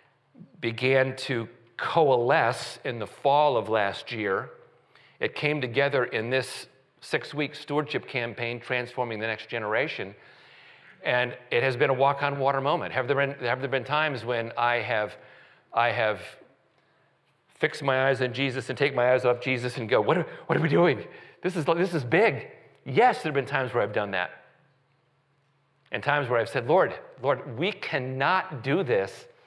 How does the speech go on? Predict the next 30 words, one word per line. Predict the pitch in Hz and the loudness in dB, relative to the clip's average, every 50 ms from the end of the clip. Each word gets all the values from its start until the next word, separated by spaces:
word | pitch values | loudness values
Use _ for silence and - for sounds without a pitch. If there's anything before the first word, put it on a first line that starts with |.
| _ _ _ _ - - _ - | _ _ _ _ -20 -14 _ -4
unless | 139 131 127 127 143 170 160 120 120 123 - - - - - - _ _ _ _ _ _ _ _ - - _ | -4 -2 0 2 4 4 4 4 2 0 -2 -6 -12 -14 -18 -20 _ _ _ _ _ _ _ _ -20 -20 _
you | - 123 147 165 | -2 2 2 2
supernaturally | 160 - - 156 151 - 147 135 127 120 123 - - 117 110 107 101 92 - - - - - - _ _ _ - | 2 2 0 0 0 0 0 0 0 0 -2 -2 -4 -2 -2 -2 -2 -4 -8 -14 -20 -20 -20 -20 _ _ _ 0
break | 120 127 120 113 - - | 2 2 2 2 0 -4
through." | - 110 92 78 76 - - - _ _ _ _ _ _ _ _ _ _ _ _ _ _ - - - - - - - - _ - | -8 -8 -6 -6 -8 -10 -14 -20 _ _ _ _ _ _ _ _ _ _ _ _ _ _ -20 -20 -20 -20 -20 -20 -20 -20 _ -4
And | - 139 127 120 | 0 0 0 2
when | 120 110 110 | 0 0 0
Garrett | 110 139 147 143 147 - - | 2 4 4 4 4 2 0
announced, | 117 117 123 127 127 123 110 - - - - - | -2 0 0 0 0 0 -2 -6 -14 -16 -18 -12
you | - 120 110 | -8 -4 -2
know, | 113 113 113 | 0 0 0
that, | 107 107 104 - - - - - - - - - | 0 0 -2 -2 -6 -14 -20 -20 -20 -20 -14 -10
you | - 123 | -10 -8
know, | 117 107 | -6 -6
we, | 104 107 113 113 113 113 110 110 120 - 135 | -6 -6 -6 -4 -4 -4 -6 -8 -10 -14 -16
to, | - 139 | -14 -14
to | - - 135 | -10 -6 -6
me, | 120 127 131 135 131 | -4 -2 -2 0 0
that, | 107 107 104 - 113 - - | 0 -2 -4 -6 -10 -12 -10
you | 110 | -6
know, | 101 104 101 | -4 -4 -2
we're | 101 107 113 110 107 - - | 0 0 0 0 0 -2 -4
up | - 113 110 - - | -4 -6 -6 -6 -8
to | 113 101 95 92 | -6 -6 -4 -4
eight | 101 110 113 104 | -4 -4 -4 -2
hundred | 113 110 110 104 98 95 - - | -2 -2 -2 -2 -4 -6 -10 -10
and | 113 95 92 90 92 90 90 90 90 87 - | -8 -8 -8 -8 -10 -10 -12 -12 -14 -16 -14
sixty-six | - - 127 - - - 113 104 101 95 90 - 113 104 - - - - - | -12 -10 -10 -10 -10 -10 -10 -10 -10 -10 -12 -12 -14 -14 -14 -16 -14 -8 -6
thousand | 110 101 101 104 92 101 92 90 87 | -4 -4 -4 -4 -6 -8 -10 -8 -4
dollars, | 92 92 95 101 101 98 98 92 - - | -4 -2 -2 -2 -4 -6 -8 -10 -12 -16